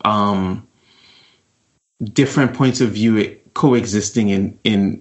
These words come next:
in a space and figuring out how that could work. Um, but personally, I'm very much, um, I kinda align towards, um, forming governance on a small scale through consensus.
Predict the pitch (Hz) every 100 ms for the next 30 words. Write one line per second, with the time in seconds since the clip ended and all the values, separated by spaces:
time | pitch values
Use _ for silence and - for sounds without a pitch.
0 | - 110 95 - 101 95 - - - -
1 | 123 107 - 135 110 101 98 98 104 98
2 | 101 98 90 107 143 - - - - 110
3 | 104 98 98 101 - 104 - 104 95 -
4 | - _ _ _ _ _ _ _ _ _
5 | _ - - - 147 131 135 120 110 98
6 | 95 110 - - 107 107 101 107 104 101
7 | 98 95 - - 104 95 90 87 95 135
8 | - _ _ _ _ _ _ - - _
9 | 113 113 123 107 104 98 95 95 - 104
10 | 92 95 95 90 90 - - - 127 107
11 | 107 107 104 117 113 104 101 101 - 104
12 | 95 - 98 95 - 98 98 92 92 -
13 | 101 104 90 95 90 - 82 - -